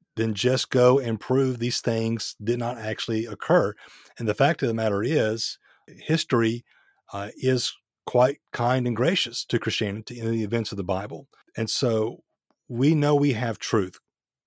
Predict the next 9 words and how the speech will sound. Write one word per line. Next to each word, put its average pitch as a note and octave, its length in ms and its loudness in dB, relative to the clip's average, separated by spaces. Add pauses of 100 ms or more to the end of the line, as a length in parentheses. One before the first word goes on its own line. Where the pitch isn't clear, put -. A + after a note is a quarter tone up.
(520)
Christ C#3 480 4
is A#2 420 0 (340)
truth. A2+ 560 -2 (540)
So - 160 -2
we C#3+ 80 6
should C#3+ 140 4
always D3 280 4
love A2 460 0
truth. - 540 -6